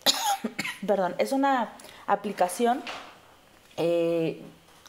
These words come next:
que está embebida aquí en el rat, pero que va a tener algunos elementos interesantes. Aquí, si se fijan, en la parte superior tengo una zona de request que me va a permitir hacer la,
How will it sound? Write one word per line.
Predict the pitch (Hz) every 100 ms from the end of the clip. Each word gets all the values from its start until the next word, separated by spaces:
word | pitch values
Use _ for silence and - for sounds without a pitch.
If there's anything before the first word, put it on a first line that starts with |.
| -
que | 294 -
está | 196 226 208 208
embebida | 214 196 185 220 247
aquí | 240 240 220
en |
el | 226
rat, | 240 269 294 - - - - -
pero | - 277 302 415 - - - -
que | 220
va | 220
a |
tener | 220 240 247 -
algunos | 214 220 233 240
elementos | 202 196 208 208
interesantes. | 185 175 170 160 156 -
Aquí, | - 226 294
si |
se | 294 349
fijan, | 285 277 294 320 - - - -
en | 214 214 214
la | 202
parte | 214 233
superior | 277 220 208 208 240
tengo | - 240 247 269 - -
una | - 240 269
zona | 240 233
de |
request | 208 165 - 202 277 - - - - -
que | 214
me | 214
va | 208
a | 233
permitir | 302 302 254 240 233 254 -
hacer | 208 - 233 233
la, | 254 254 247 226 190